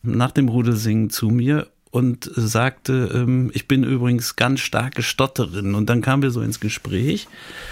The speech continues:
Und ich sagte, ja, wie ich das dann halt so sage, „Auch das finde ich aber toll, dass Sie dann zum Rudelsingen kommen und so und dass Ihnen das so viel Spaß macht.“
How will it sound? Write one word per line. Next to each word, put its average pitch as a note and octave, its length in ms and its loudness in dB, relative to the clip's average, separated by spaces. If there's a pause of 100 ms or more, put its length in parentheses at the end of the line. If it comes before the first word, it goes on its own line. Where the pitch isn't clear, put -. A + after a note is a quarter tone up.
(480)
Und A2+ 240 2
ich G2+ 80 -6
sagte, - 300 -4
ja, G2+ 200 0
wie A2+ 60 2
ich G#2 80 -2
das G#2 160 0
dann G2+ 160 -2
halt G2 140 -2
so A2 100 0
sage, A#2 380 0
„Auch G#2+ 80 -2
das G#2 180 -2
finde G#2+ 180 0
ich A2 60 0
aber G2+ 220 -2
toll, C#3 260 0
dass A2+ 160 -4
Sie A2 80 -6
dann G#2+ 160 0
zum F#2+ 180 -6
Rudelsingen A2+ 540 0
kommen A#2 460 0
und G2 180 -2
so - 240 -2
und C3 100 0
dass A2+ 180 -2
Ihnen A2 140 2
das G#2 160 -2
so G2 120 -8
viel G#2+ 120 -2
Spaß - 460 -4
macht.“ D#3+ 240 -2